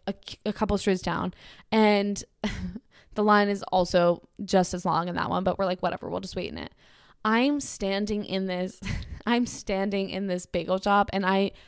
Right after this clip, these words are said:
I just have one of those moments where I'm like, "No, this just, like, isn't real." I'm, like, overheating. I'm sweating. I feel, like, feverish. I feel dis-, I just felt terrible. And all I'm trying to get is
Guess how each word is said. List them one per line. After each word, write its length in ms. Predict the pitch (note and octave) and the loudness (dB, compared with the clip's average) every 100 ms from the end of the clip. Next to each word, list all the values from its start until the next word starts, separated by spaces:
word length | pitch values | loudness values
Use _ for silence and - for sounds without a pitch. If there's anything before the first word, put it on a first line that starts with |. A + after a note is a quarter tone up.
| _ _ _ | _ _ _
I 140 | A3 A#3 | 4 6
just 160 | D4 - | 6 4
have 240 | G#3+ F#3+ | 4 4
one 80 | G#3 | 4
of 80 | G3+ | 4
those 160 | G3 | 4
moments 300 | G3 F#3+ F#3+ | 4 2 0
where 20 | |
I'm 80 | F#3+ | 0
like, 180 | F#3 F#3 | -2 -2
"No, 400 | G3 C#2+ - - | -6 -8 -10 -6
this 240 | A3+ B3 - | -2 0 0
just, 160 | E4+ | 2
like, 160 | F4 A#3 | 2 2
isn't 320 | G3+ F3+ F3+ | -2 -2 -6
real." 280 | - G2+ - - | -6 -8 -6 -4
I'm, 160 | G#3 | -2
like, 220 | A3 A3 - - | 0 -2 -6 0
overheating. 960 | G#3 A#3+ C#4+ C#4 - G#3+ G3+ F#3+ G3 - | 2 2 -2 -8 -6 -4 -2 0 -2 -4
I'm 180 | F#3+ G3 | -6 -4
sweating. 840 | - - G3+ G3+ F#3 F3 F3 F#3 _ - - _ G#3 | -8 -8 0 2 2 -2 -6 -10 _ -20 -20 _ 0
I 540 | G#3+ G#3 G#3 G#3 - _ - - | 4 4 2 0 -6 _ -20 -4
feel, 500 | A#3 B3+ C4+ C4+ - G#3 | 2 4 4 2 -4 -2
like, 280 | G#3 F#3 - - - | 0 0 -4 -16 -2
feverish. 640 | C4 A#3 C4 B3 A#3+ - | 0 0 0 2 0 0
I 160 | - G#3+ | 0 0
feel 280 | G#3+ B3 G#3+ | 0 0 0
dis-, 380 | F#3+ F#3 - - A#3 | -2 -4 -6 -2 2
I 160 | C4 | 4
just 240 | D4 F4 - | 4 0 4
felt 280 | D4 - _ _ _ - _ | 2 2 _ _ _ -20 _
terrible. 640 | - G3 - - G2 - - - - - - - | -2 -2 -4 -6 -10 -10 -14 -18 -18 -16 -10 0
And 320 | B3 A#3 A3 - | 2 2 -2 2
all 240 | A3 C4 | 4 4
I'm 140 | D#4+ D4 | 4 2
trying 220 | C#4+ B3+ | 2 2
to 40 | |
get 300 | A3+ A3 G3+ - | 2 2 0 0
is 300 | A3+ G#3+ | 0 0